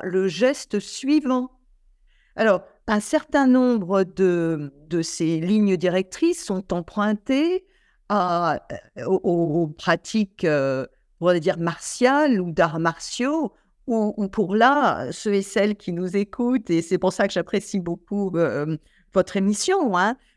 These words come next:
euh, euh, savent bien que la qualité du geste à venir dépend de la, du moment de centrage, d'immobilité apparente,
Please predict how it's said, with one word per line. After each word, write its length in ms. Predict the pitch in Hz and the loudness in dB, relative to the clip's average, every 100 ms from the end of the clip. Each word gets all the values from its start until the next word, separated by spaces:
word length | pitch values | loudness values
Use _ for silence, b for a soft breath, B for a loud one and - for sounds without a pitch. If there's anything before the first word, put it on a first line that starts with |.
| - | -4
euh, 360 | 208 185 175 170 190 | 0 0 0 -4 0
euh, 220 | 175 151 | 0 0
savent 380 | - 190 190 196 | 0 0 0 -2
bien 400 | 220 285 359 330 | 2 2 2 0
que 140 | - | 2
la 200 | 196 185 | 2 2
qualité 640 | - 269 254 262 - 226 | 0 2 2 2 0 0
du 220 | 175 185 190 | 0 -2 -4
geste 480 | 165 220 208 - - | 0 0 0 -8 -4
à 140 | 175 | -2
venir 460 | 151 165 170 202 311 415 - - _ _ _ _ _ _ | 0 -2 -2 0 0 0 -4 -10 _ _ _ _ _ _
dépend 560 | 190 214 208 - 254 403 453 262 _ _ _ _ - | 2 2 2 2 4 2 -2 -10 _ _ _ _ -6
de 160 | 151 220 | 0 2
la, 440 | 208 190 170 147 _ _ _ - | 4 4 2 -2 _ _ _ -8
du 220 | 156 208 | 0 2
moment 720 | 214 247 247 233 233 214 180 | 4 4 4 4 4 2 -2
de 180 | - 190 | -2 -2
centrage, 1080 | 165 - 180 196 - 269 330 427 220 - - _ _ 127 | -2 -2 -2 -4 -4 0 2 2 -2 -4 -16 _ _ -20
d'immobilité 1400 | 127 190 226 240 185 214 208 202 - 220 202 190 185 _ _ - | -6 0 2 2 2 2 2 0 0 0 2 2 -2 _ _ -10
apparente, 720 | 165 - 240 262 370 480 - | -6 0 2 2 2 0 -12